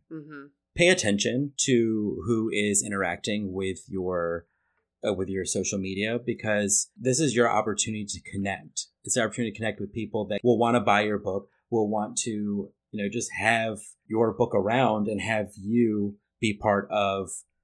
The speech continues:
Speaker 2: their social media presence.
Speaker 1: Mm-hmm.
Speaker 2: And this can lead, like, just way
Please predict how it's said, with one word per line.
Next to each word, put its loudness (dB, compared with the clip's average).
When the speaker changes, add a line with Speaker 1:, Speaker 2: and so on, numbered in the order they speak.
Speaker 2:
their 10
social 4
media -10
presence. -8
Speaker 1:
Mm-hmm. -18
Speaker 2:
And 4
this 4
can 6
lead, 8
like, 2
just 0
way 4